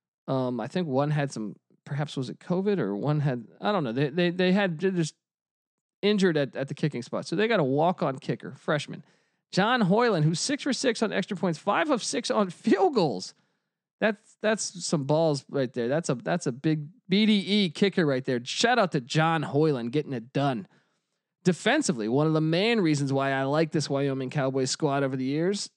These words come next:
uh, they've had money defenses. I love, love what Craig Bohl's doing on this defensive side of the ball. And look, they're two games in. They've forced eight sacks.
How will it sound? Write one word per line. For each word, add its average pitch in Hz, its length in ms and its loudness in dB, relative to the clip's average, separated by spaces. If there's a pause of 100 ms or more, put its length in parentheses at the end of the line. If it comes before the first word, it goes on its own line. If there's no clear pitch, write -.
uh, 156 560 -2 (320)
they've 160 200 0
had 170 200 0
money 180 240 2
defenses. 175 640 -4 (960)
I 101 100 -6
love, 110 380 -6
love 143 200 2
what 156 120 -6
Craig 170 260 0
Bohl's 180 220 2
doing 196 240 2
on 131 100 -2
this 113 100 -6
defensive 123 520 -6 (500)
side 175 300 2
of 160 80 0
the 151 60 0
ball. 170 340 4
And 151 360 2
look, 151 280 0
they're 127 160 -2
two 202 200 0
games 185 320 2
in. 240 280 0 (240)
They've 143 180 0
forced 170 400 0
eight 214 240 -2
sacks. - 640 -2